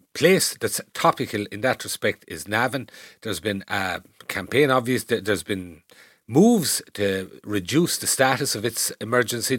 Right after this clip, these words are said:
department, uh, and there's been a campaign to stop that. Now, it should be pointed out, Jerry McEntee, who is the clinical director of Navan Hospital,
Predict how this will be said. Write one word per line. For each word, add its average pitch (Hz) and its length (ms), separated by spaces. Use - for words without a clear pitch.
department, 143 480
uh, 113 240
and 110 140
there's 107 200
been 110 140
a - 140
campaign 107 560
to - 60
stop 165 320
that. - 200
Now, 127 360
it - 80
should 208 180
be 143 180
pointed 117 220
out, 104 160
Jerry 175 260
McEntee, 107 600
who 98 160
is 87 140
the 85 140
clinical 185 360
director 101 420
of 87 120
Navan 92 280
Hospital, 101 540